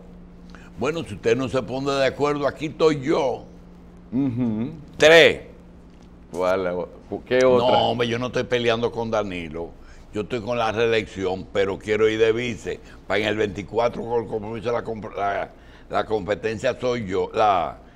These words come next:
Speaker 1: la candidata soy yo. Así que la única competencia que yo tengo ahora y después es Leonel, el expresidente Fernández, como ella le dice.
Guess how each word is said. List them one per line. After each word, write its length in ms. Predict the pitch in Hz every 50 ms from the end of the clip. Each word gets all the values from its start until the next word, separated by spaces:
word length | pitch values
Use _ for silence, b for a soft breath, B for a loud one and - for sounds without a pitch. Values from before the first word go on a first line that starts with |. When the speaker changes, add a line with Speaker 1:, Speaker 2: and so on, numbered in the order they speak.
| B B B B
Speaker 1:
la 140 | - 92 -
candidata 600 | 107 104 101 104 104 101 104 104 101 - 117 104
soy 280 | - - 123 123 117 98
yo. 320 | 90 87 87 85 78 - - - B B B B B B B B
Así 200 | 90 82 127 131
que 120 | 104 123 127
la 120 | 123 123
única 320 | 135 185 208 214 190 175 147
competencia 560 | 156 151 131 135 123 139 147 147 123 131 123
que 100 | 127 127
yo 140 | 131 123 107
tengo 260 | 127 127 127 123 123
ahora 220 | 123 135 143 139
y 60 | 139 135
después 360 | 127 113 92 - 131 127 127
es 80 | 127
Leonel, 540 | 135 135 131 120 117 131 143 143 117 - - - - - B B B B B B B B B B B B B B B B B B - - - - - - -
el 200 | 110 117 120 131
expresidente 840 | 139 127 - - 113 127 117 98 110 117 117 127 135 135 101 156 135
Fernández, 720 | - 127 127 113 101 101 113 127 135 135 120 98 90 82
como 240 | - - 104 101 107
ella 140 | 113 113 117
le 160 | 117 104 95
dice. 380 | 104 120 127 - - - -